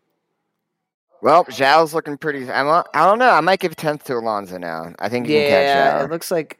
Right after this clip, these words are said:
Speaker 2: Alonso might be. Well, you know who we hadn't factored in earlier because he's very forgettable?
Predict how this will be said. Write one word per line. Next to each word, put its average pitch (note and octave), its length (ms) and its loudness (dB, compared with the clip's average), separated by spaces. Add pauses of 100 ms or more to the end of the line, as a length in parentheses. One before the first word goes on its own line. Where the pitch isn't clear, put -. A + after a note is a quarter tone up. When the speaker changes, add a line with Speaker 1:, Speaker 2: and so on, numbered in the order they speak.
Speaker 2:
Alonso C#3+ 480 -6
might C3+ 160 -6
be. C#3+ 80 -10
Well, E3+ 220 0
you E3+ 160 -4
know F3+ 120 4
who F#3+ 140 4
we E3 140 2
hadn't E3+ 260 -4
factored E3 340 -2
in C#3+ 140 0
earlier C#3+ 420 -2
because C3+ 640 -8 (260)
he's C#3+ 220 -6
very D#3 180 0
forgettable? C3+ 680 -2